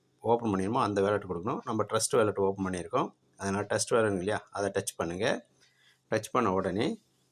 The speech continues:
உங்களுக்கு கனெக்ட் ஆயிடும். கனெக்ட் ஆன உடனே உங்களுடைய ஐ டி நம்பர் இங்க வந்துரும். login to your account-னு இங்க கேட்கும். ஓகேங்களா? login to your account தான் இங்க டச் பண்ணணும், வேற எதுவும் கொடுக்கக்கூடாது. இப்போ login to your account டச் பண்றீங்க. டச் பண்ண உடனே உங்க ஐ டி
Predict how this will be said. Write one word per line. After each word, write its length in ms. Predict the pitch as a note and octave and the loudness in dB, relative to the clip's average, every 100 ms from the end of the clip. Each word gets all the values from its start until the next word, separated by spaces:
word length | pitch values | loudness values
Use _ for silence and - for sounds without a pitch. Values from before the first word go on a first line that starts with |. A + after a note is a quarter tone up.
| - | -2
உங்களுக்கு 380 | A2+ G#2+ A#2 C3+ | 2 4 4 2
கனெக்ட் 320 | G#2+ A2 A2 F2+ | 2 0 2 0
ஆயிடும். 220 | D#2+ - _ - - - - | 0 -4 _ -20 -20 -20 -2
கனெக்ட் 260 | C3+ D3 C3 | 2 2 4
ஆன 100 | A#2 G2 | 4 4
உடனே 240 | F#2 C3 D#3 | 2 2 0
உங்களுடைய 320 | A2+ A2+ G2+ F#2 | 2 4 4 4
ஐ 20 | A#2 | 4
டி 80 | C3 | 4
நம்பர் 200 | B2 G#2+ | 2 2
இங்க 120 | G2 G2 | 2 2
வந்துரும். 340 | G2+ G2+ D#3 B3+ _ - _ _ _ G#2 | 2 2 2 0 _ -20 _ _ _ 2
login 340 | A2+ C#3 D3 D3 C3 | 6 6 6 4 6
to 80 | C3 | 6
your 180 | A#2 A2 G2 | 6 4 4
account-னு 460 | - A2+ A2+ A2+ | 2 0 2 2
இங்க 120 | F#2+ F2+ | 0 0
கேட்கும். 280 | F2 - - _ - _ | -6 -6 -12 _ -20 _
ஓகேங்களா? 320 | - A2+ G2 - G2+ | -6 -2 -2 -2 4
login 320 | B2 C#3 B2+ | 6 6 2
to 80 | A2+ A#2+ | 2 4
your 160 | G#2+ G2 | 4 4
account 300 | - A#2+ A2+ | 2 2 2
தான் 80 | C3 | 2
இங்க 100 | B2 F#2 | 0 0
டச் 180 | F2+ - | -2 0
பண்ணணும், 340 | B2+ E2+ A#2 B3 C4 - | -2 0 0 0 -2 0
வேற 100 | G#2+ G#2+ | 4 4
எதுவும் 160 | A2 | 4
கொடுக்கக்கூடாது. 400 | G2+ F#2+ F2 G#2 G#3+ - _ _ _ _ | 2 0 -2 0 -2 -4 _ _ _ _
இப்போ 140 | G#2+ G#2 | 0 6
login 280 | B2+ C#3 A2+ | 6 6 4
to 60 | A#2 | 4
your 100 | A2 G2+ | 4 4
account 280 | F#2+ A#2 G2+ - G#2 | 2 2 2 0 0
டச் 180 | G2+ - | -2 0
பண்றீங்க. 360 | G#2 F#2+ F2 G2 F3+ A#3 _ _ _ - | 0 2 -2 0 -2 -6 _ _ _ -4
டச் 180 | A2 - | -4 0
பண்ண 160 | C3 F#2+ | 0 2
உடனே 160 | F#2+ C#3 | 2 0
உங்க 120 | A#2 F2+ F2 | 2 2 2
ஐ 40 | A2+ | 2
டி 60 | B2 | 4